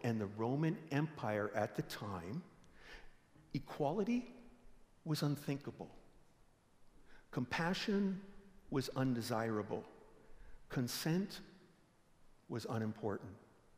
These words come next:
How did we get from that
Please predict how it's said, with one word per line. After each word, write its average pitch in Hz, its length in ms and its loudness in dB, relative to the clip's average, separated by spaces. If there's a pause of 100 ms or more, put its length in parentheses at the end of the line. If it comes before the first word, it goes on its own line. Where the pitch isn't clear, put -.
(1300)
How 220 220 4
did 294 200 6
we 254 80 6
get 202 240 4
from 123 340 2
that 160 260 6